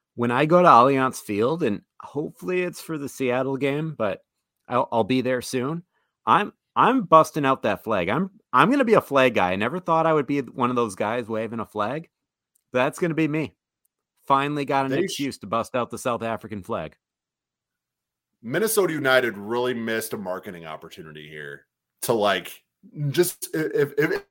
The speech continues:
Speaker 2: if they knew that he was starting ahead of time, to sort of as an, as, like, a little, like, announcement to the people who are entering Allianz,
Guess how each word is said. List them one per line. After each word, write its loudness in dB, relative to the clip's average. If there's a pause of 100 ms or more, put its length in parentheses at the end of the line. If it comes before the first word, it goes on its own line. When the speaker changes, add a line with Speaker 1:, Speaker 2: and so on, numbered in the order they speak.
Speaker 2:
if 8
they 4
knew 2
that 2
he -4
was -4
starting -2
ahead -10
of -14
time, -18 (800)
to -6
sort 6
of 2 (720)
as 4
an, -2
as, 2
like, 0
a 0
little, 0
like, 0
announcement -2
to -10
the 0
people -6
who -4
are 0
entering -6
Allianz, -6